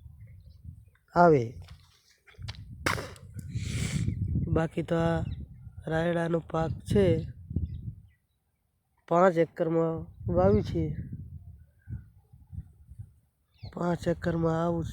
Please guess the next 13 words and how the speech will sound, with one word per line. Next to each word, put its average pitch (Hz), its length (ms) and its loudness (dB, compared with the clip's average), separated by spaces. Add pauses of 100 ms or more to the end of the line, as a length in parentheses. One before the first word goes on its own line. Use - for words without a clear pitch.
છે 165 100 0
બધું. 147 580 -4 (1200)
હજી 156 200 -4
તો 160 260 0 (2500)
નોર્મલ 165 500 6
પડે 151 320 4
છે, 170 180 -6 (1600)
જમીન 160 440 4
થોડીક 156 320 2
આ 160 160 6
નબળી 156 380 4
લાગે 139 320 2
છે, - 160 2